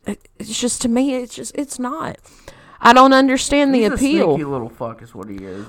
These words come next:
Speaker 1: Fuck
Speaker 2: okay?
Speaker 1: yeah, he is. Like, I, I don't understand. And it's just, you know,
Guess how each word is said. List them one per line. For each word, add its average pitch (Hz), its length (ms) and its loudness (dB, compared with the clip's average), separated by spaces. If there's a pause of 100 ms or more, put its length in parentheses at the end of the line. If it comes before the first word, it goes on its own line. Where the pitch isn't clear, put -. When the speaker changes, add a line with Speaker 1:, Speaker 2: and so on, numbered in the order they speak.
(100)
Speaker 1:
Fuck 415 200 0
Speaker 2:
okay? 415 100 2
Speaker 1:
yeah, 466 260 4
he 285 140 8
is. 208 240 6
Like, 233 160 8
I, 294 300 6
I 330 40 6
don't 302 240 4
understand. 285 720 0
And 220 140 0
it's 220 220 -2
just, - 280 -8
you 254 140 -2
know, 202 340 0